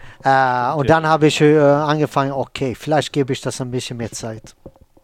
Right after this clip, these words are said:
Speaker 2: Ja.
Speaker 1: Aber ich habe wirklich dann auch Probleme gehabt, weil, weil nach einem Jahr habe ich Depression bekommen.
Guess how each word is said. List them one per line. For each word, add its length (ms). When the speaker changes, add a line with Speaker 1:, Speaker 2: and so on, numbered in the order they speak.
Speaker 2:
Ja. 220
Speaker 1:
Aber 240
ich 160
habe 340
wirklich 420
dann 200
auch 240
Probleme 540
gehabt, 360
weil, 360
weil 260
nach 260
einem 280
Jahr 300
habe 220
ich 120
Depression 640
bekommen. 540